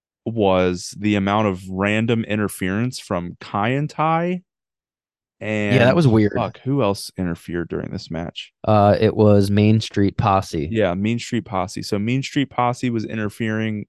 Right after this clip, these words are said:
Speaker 1: against, uh, the Acolytes during this match anytime they were in the ring.
Speaker 2: Kai En Tai interfered four times. Mean Street Posse interfered two times.
Speaker 1: Yeah, once for Farouk and once for J B L. But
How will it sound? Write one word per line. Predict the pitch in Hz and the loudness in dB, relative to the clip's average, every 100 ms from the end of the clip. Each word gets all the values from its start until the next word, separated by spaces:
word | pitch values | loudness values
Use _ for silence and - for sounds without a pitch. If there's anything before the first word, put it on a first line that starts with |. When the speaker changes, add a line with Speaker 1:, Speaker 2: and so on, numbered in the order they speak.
| - | -8
Speaker 1:
against, | 101 95 101 95 - - - _ _ _ _ _ _ - | -6 -4 -4 -6 -10 -14 -20 _ _ _ _ _ _ -4
uh, | 113 98 | 0 0
the | 98 - | -2 -2
Acolytes | 107 113 107 90 90 - | -2 0 -2 -4 -6 -6
during | - 92 90 | -6 -4 -6
this | 87 | -8
match | 95 90 85 - | -6 -4 -6 -6
anytime | 101 101 98 98 90 | -4 -2 -2 -4 0
they | 95 | 0
were | 98 90 | 0 -2
in | 85 | -4
the | 87 | -6
ring. | 87 85 90 - _ _ _ _ _ _ _ _ | -8 -8 -8 -12 _ _ _ _ _ _ _ _
Speaker 2:
Kai | 123 123 | 4 6
En | 127 | 6
Tai | - 120 | 6 4
interfered | 110 110 107 107 101 - _ - | 4 2 2 2 0 -2 _ -6
four | 104 101 | 2 2
times. | 101 92 92 87 | 2 2 0 0
Mean | 95 95 | 0 0
Street | 92 - 95 80 | 0 0 0 0
Posse | 90 92 - 90 87 - _ _ _ - | 0 0 0 0 0 -6 _ _ _ -2
interfered | 101 92 - _ - 90 87 | 0 0 -2 _ -2 -2 -2
two | - 98 | -2 -4
times. | 95 85 82 85 85 - _ _ _ _ | -2 -2 -2 -4 -6 -14 _ _ _ _
Speaker 1:
Yeah, | - 101 82 82 | -2 0 0 -4
once | 101 107 101 - | -2 -2 -2 -4
for | 101 | -6
Farouk | 90 95 95 85 | -4 -2 -2 -2
and | 95 | -4
once | 92 - | -6 -8
for | - | -12
J | 87 87 | -6 -6
B | 87 87 | -4 -4
L. | 87 | -4
But | 85 92 | -2 -4